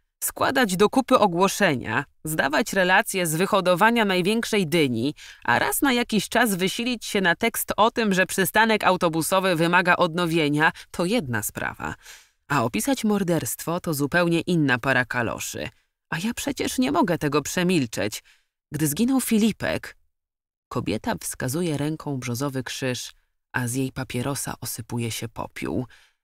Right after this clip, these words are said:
"Wtedy napisaliśmy wspomnienie o chłopcu. A teraz? Powinnam patrzeć policji na ręce,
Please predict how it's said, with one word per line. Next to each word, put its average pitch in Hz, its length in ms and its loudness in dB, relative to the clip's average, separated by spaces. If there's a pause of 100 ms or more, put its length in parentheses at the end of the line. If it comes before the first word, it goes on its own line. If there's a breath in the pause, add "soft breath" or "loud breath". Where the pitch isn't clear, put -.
(580)
"Wtedy 196 480 0
napisaliśmy 151 840 -2
wspomnienie 143 640 0
o 123 60 -6
chłopcu. - 680 -4 (360)
A 117 200 -4
teraz? - 720 -2 (580)
Powinnam 170 600 -2
patrzeć - 460 -2
policji 165 460 -2
na 147 180 2
ręce, 135 560 0